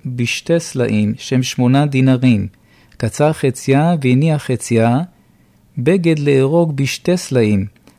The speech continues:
הרג חציו והניח חציו, שמין לו מה שעתיד לעשות. אם היה שווה שישה דינרים, נותן להן שקל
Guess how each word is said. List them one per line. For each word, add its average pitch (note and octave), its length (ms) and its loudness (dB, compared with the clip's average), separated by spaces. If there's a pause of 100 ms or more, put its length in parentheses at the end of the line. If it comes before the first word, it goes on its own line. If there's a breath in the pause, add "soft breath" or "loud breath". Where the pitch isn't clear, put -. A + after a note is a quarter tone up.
(120)
הרג B2 300 0
חציו C3+ 640 2
והניח A#2+ 400 4
חציו, C#3+ 560 -2 (400 soft breath)
שמין F3 440 2
לו D3+ 200 2
מה C#3 120 2
שעתיד B2+ 340 -2
לעשות. A2 580 -4 (460 soft breath)
אם F#3 180 2
היה C3 160 4
שווה A#2+ 340 0
שישה B2+ 380 -2
דינרים, B2 760 2 (480 soft breath)
נותן B2+ 420 0
להן C#3+ 360 -2 (200)
שקל B2+ 680 -2